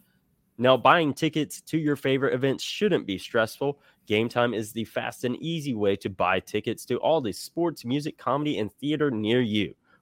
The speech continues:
With killer deals on last-minute tickets and their best price guarantee, you can stop stressing over the tickets and start getting hyped for the fun you'll have. Forget the planning months in advance. Game Time has deals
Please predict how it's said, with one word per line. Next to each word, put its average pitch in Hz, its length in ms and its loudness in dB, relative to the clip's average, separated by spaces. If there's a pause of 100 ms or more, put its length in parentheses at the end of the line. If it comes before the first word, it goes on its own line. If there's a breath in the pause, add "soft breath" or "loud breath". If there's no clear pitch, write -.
With 98 240 -2
killer 98 300 0
deals 95 340 -2
on 107 240 2
last-minute 107 520 0
tickets 131 360 -4
and 175 200 0
their 175 120 4
best 123 460 2
price 95 300 2
guarantee, 98 680 -2 (200)
you 185 120 -2
can 196 100 -2
stop 180 300 -2
stressing 147 480 2
over 123 180 4
the 120 120 2
tickets 101 340 -2
and 98 160 -4
start 143 400 4
getting 120 280 0 (160)
hyped 98 200 2 (320 soft breath)
for 131 260 6
the 113 220 4
fun 107 440 2
you'll 92 440 -4
have. 82 380 -6 (1160 loud breath)
Forget 117 380 2
the 123 100 2
planning 117 400 4
months 107 420 2
in 117 140 -4
advance. 107 560 0
Game 117 300 0
Time 127 200 0
has 113 300 -4
deals 117 400 -6